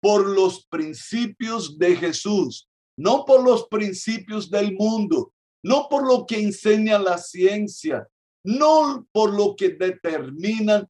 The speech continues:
el pensamiento, no por la tradición de nuestra gente, de nuestro pueblo. Escuche,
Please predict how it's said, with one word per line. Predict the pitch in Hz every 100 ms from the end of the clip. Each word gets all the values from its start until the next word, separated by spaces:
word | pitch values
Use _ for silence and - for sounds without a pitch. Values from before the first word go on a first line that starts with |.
| _
el | - 202 -
pensamiento, | 202 196 180 180 165 185 214 190 156
no | 160 262 294 -
por | 247 240
la | 220 202 180 -
tradición | 196 190 170 160 123 - 214 233 233 214 - -
de | 190 190
nuestra | 202 190 - 160 151
gente, | 139 254 269 220 202
de | 170 180
nuestro | 180 190 180 - 170 -
pueblo. | 196 214 226 208 214 214 -
Escuche, | 320 - 220 180 165 143